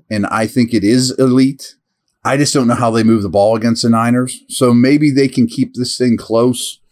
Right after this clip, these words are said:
get a bounce, hang around around halftime. I don't see it that way, though. I just don't see the Browns scoring, and I think the Niners score on everybody.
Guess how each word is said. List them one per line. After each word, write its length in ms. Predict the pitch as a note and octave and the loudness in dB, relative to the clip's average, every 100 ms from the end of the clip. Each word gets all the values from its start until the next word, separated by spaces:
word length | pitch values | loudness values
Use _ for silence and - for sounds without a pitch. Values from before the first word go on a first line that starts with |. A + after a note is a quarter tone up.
| _ _ _ _ _ - | _ _ _ _ _ -4
get 120 | B2 | -2
a 40 | A2 | 0
bounce, 580 | A2 G#2 A2+ A#2 - | -2 0 0 -2 -4
hang 240 | - A2+ A#2+ | -4 0 2
around 320 | G#2+ G#2+ A2+ | 2 2 2
around 360 | A2 G#2 G#2 G2+ | 2 2 0 -2
halftime. 720 | A2 G#2+ - A#2+ A#2 A2+ G2 _ _ | -4 -4 -2 -2 -2 -4 -6 _ _
I 220 | - G#2+ | -10 -4
don't 200 | A#2+ - | -2 -2
see 220 | - F#2+ | -6 -4
it 120 | G2+ - | -4 -2
that 200 | G2 G2 | -2 0
way, 200 | G#2 G2+ | 0 0
though. 320 | G#2 G#2 F#2 | 2 0 0
I 120 | A#2 | 0
just 220 | B2+ - | -2 0
don't 160 | A#2 G2+ | -2 -2
see 160 | - | -4
the 100 | G2 | -4
Browns 400 | - F#2 F#2+ F2+ | -2 -2 -2 -6
scoring, 560 | - G2 F#2+ G2 F#2+ F#2+ | -6 -4 -2 0 -2 -4
and 120 | F#2 | -6
I 80 | F#2 | -6
think 180 | - G2+ | -4 -4
the 100 | F#2 | -4
Niners 460 | F2 F2 F2+ E2+ | -4 -6 -6 -8
score 480 | - - F2 E2+ E2 _ _ _ _ _ - | -10 -6 -4 -4 -6 _ _ _ _ _ -4
on 180 | G2 D#2 | -2 -2
everybody. 600 | F2+ G2 F2 F#2+ F#2+ | -2 0 0 0 -2